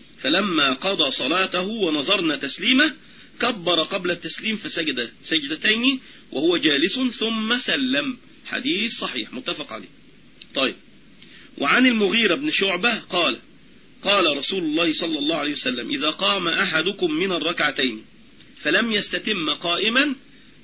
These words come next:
يعني ما وقفش وصلب طوله، ما وقفش فرد نفسه، فرد طوله،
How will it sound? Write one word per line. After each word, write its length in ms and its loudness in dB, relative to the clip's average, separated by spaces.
يعني 380 2
ما 120 0
وقفش 500 0
وصلب 960 2
طوله، 360 0
ما 80 -8
وقفش 260 2
فرد 300 0
نفسه، 300 0
فرد 220 0
طوله، 400 -2